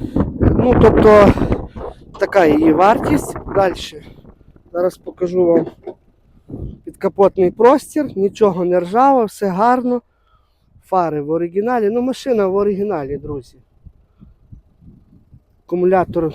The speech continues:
все в нормі, стакани, все. Давид, заводь! Коротше, дивіться. Вона реально нормально працює. Ну, е,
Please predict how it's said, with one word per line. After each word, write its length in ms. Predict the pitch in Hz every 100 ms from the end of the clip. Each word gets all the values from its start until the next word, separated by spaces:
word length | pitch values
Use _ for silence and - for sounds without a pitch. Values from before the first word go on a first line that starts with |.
| -
все 220 | - -
в 80 | 165
нормі, 380 | 208 262 233 208
стакани, 580 | - 170 - 226 214 175
все. 320 | - 190 170 - - -
Давид, 400 | - 190 254 247
заводь! 520 | 180 233 262 233 165 - - - - - - - - - - 302 294 - 349 359 - - - - - - - - - - - - - - - - - - - -
Коротше, 360 | 196 190 196 - - - - -
дивіться. 400 | 339 359 - - - _ _ - - - - - - - -
Вона 200 | 190 190
реально 200 | 226 254
нормально 460 | 220 196 196 208 208 202
працює. 500 | - - 208 165 165 _ 220
Ну, 160 | 240 - _ _ _ _ _ _ _ _ 160
е, 220 | 156